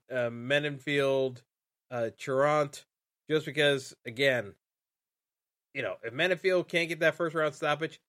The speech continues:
Menenfield's gonna lose to Charant. I, I'm, I'm very convinced on that, uh, from a betting and a D F S perspective. So, gonna have exposure to that fight. Uh, I'm definitely taking Khabib's brother. Uh, so I'm gonna be all over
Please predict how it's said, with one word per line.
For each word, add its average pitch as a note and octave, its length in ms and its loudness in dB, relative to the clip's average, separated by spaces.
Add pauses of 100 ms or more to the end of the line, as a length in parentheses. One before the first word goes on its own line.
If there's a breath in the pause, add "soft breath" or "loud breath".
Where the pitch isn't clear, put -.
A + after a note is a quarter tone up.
(200)
Menenfield's E3 420 0
gonna D3+ 160 0
lose C#3+ 240 -2
to C3 80 -10
Charant. B2 500 -4
I, D3+ 300 0
I'm, D3 180 -4
I'm C3+ 240 -6
very F#3 260 2
convinced E3 440 -4
on C#3 180 -2
that, B2+ 360 -2 (320)
uh, A#2+ 360 -4 (120)
from C3+ 180 4
a A#2+ 80 -2
betting E3 460 4
and D#3 160 4
a C#3 40 0
D C#3+ 160 -2
F C#3 100 -2
S C3+ 160 2
perspective. B2 520 -6
So, A#2 240 -4 (340)
gonna D#3 120 0
have D#3 200 4
exposure D3 420 -4
to C#3 120 -6
that C3 220 2
fight. B2 340 0 (320)
Uh, A#2+ 240 -4
I'm C#3 220 -4
definitely D3 340 0
taking D3 260 -2
Khabib's C#3 440 -4
brother. A#2 440 -2 (400)
Uh, A2 500 -4
so A2+ 540 -4
I'm C3 200 -6
gonna C3+ 160 -2
be C3 140 2
all C3 320 4
over B2+ 560 -2